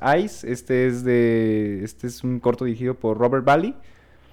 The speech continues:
Eh, por ahí también en, en estos momentos, eh, chauvinistas, nacionalistas que tenemos, de repente veíamos que tiene el trabajo de un ilustrador mexicano, eh, Patricio Beteo.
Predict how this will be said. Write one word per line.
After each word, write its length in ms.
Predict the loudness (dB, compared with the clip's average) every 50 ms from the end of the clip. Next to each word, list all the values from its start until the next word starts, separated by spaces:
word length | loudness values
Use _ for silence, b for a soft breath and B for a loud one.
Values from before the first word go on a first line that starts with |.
| b b -20 -16
Eh, 140 | -12 -12 -8
por 180 | -4 0 2 4
ahí 180 | 4 4 2
también 320 | 4 2 4 4 4 4 4
en, 240 | 2 2 2 2
en 120 | 0 0 -2
estos 180 | -2 -4 -4 -4
momentos, 560 | -2 0 0 0 0 0 -2 -4 -4 -8 -12 -10 -8
eh, 380 | -8 -8 -8 -8 -10 -12 -14 _ b b b b b b -8
chauvinistas, 760 | -2 -2 0 2 2 2 2 0 0 2 2 2 2 2 2
nacionalistas 760 | 0 0 0 0 0 0 0 0 2 0 0 0 -2 -4 -4
que 80 | -4 -4
tenemos, 340 | -2 -2 0 0 0 0 0
de 80 | 0
repente 340 | -2 0 -2 -2 -2 0 0
veíamos 540 | 0 2 2 2 2 2 2 0 0 -4 -4
que 280 | -4 -2 -2 -2 -4 -4 -4
tiene 220 | -2 0 0 0
el 80 | -2 0
trabajo 440 | 0 2 4 4 4 2 0 -2
de 140 | 0 0 0
un 440 | 0 -2 -2 -2 -2 -2 -2 -2 -2
ilustrador 420 | -2 -2 -4 -4 -2 0 0 0 0
mexicano, 640 | -2 -4 -6 -8 0 0 0 2 2 -2 -4 -4 -6
eh, 60 | -8 -10
Patricio 380 | -10 -10 -6 -6 -6 -4 -2 -2
Beteo. 400 | -2 -2 0 0 2 2 2 -2